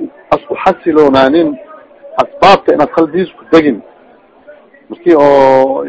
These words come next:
markii asbaabta ay jirtana qalbigiis ku xasilin. Asbaabta markii ay jirto, qalbigiis inaas ku xasilin aa la rabaa. Oona shaki waxaasan ku imaanaya hadii asbaab as wahaysan yahay.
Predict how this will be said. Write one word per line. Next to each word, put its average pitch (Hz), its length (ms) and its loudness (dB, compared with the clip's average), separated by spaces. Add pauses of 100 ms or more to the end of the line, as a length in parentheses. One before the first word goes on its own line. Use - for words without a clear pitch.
markii 147 300 -8
asbaabta 165 540 0
ay 156 100 2
jirtana 170 480 -2
qalbigiis 180 420 -2
ku - 220 -20
xasilin. 143 480 -2 (720)
Asbaabta - 440 0
markii 123 240 -6
ay 131 120 0
jirto, 120 360 -2 (680)
qalbigiis 165 440 0
inaas 131 180 -2
ku - 120 -20
xasilin 139 420 0
aa 123 100 0
la 113 120 -4
rabaa. 131 420 2 (600)
Oona 180 300 2
shaki 196 440 -2
waxaasan 160 460 2
ku - 80 -4
imaanaya 160 400 2
hadii 143 180 -8
asbaab 147 400 0
as 123 140 -4
wahaysan 139 480 0
yahay. 113 200 -4